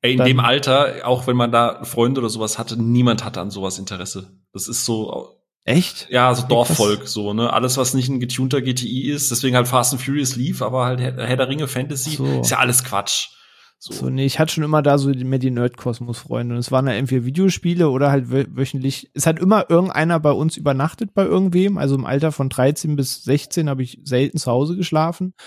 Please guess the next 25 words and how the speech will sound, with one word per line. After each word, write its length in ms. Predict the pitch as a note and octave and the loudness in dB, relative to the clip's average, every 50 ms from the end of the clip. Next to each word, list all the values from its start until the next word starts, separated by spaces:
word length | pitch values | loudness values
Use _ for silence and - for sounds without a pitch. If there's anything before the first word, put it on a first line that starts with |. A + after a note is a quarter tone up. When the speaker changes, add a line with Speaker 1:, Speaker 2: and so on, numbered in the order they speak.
| - - _ | -20 -10 _
Speaker 2:
weil 220 | - C#3+ C#3 B2+ A#2 | 2 2 4 4 4
jedes 280 | C#3 C#3+ D#3+ D#3+ - | 2 2 2 2 2
Wochenende 340 | C#3 D3 - D#3 C#3+ C#3+ B2 | 0 -2 -2 0 0 0 2
war 80 | C3 C3 | 2 2
man 160 | C#3+ C#3+ C#3 | 2 2 2
bei 80 | C3 B2+ | 0 -2
irgendeinem 320 | A#2+ C#3 C#3 C3+ C#3 - | -2 -2 -2 -2 -4 -4
Kollegen 400 | - C3+ B2 C3 C3 D3 E3+ E3+ | -2 0 2 2 4 4 4 2
oder 160 | C#3+ B2 C3 | 0 0 -2
ein 60 | C3 | -4
Kollege 380 | B2 - B2+ B2 B2 A#2+ C3+ C#3 | -4 -2 -2 0 0 0 0 0
bei 120 | B2+ B2 | 2 2
einem 160 | A#2+ B2 A#2+ G#2+ | 2 2 2 2
selber. 420 | G#2+ A2 A#2+ C3+ D#3 E3 F3+ F3+ _ - - - _ _ | 2 2 2 2 2 0 0 -2 _ -14 -20 -20 _ _
Und 120 | _ A#2+ A2 | _ _ -4
dann 180 | G#2+ A#2+ B2+ | -2 0 2
waren 160 | C3+ C#3 C#3 C3 | 4 2 4 2
halt 160 | C3 A#2+ - | 0 0 0
immer 220 | F#2 A#2 B2+ C#3 | 0 0 0 2
so 80 | C#3 C#3 | 2 2
eine 140 | C3+ C3 B2 | 2 0 0
Filmabende 600 | - - D3 F3 G#3 - - A2+ A2+ A2+ A2 A2 | 0 0 2 2 2 0 -2 -2 -2 0 0 2
oder 100 | A2 G#2+ | 0 0
so. 120 | G#2 G#2+ | 0 -2
Und 160 | G#2+ G#2+ A2 | -4 -6 -6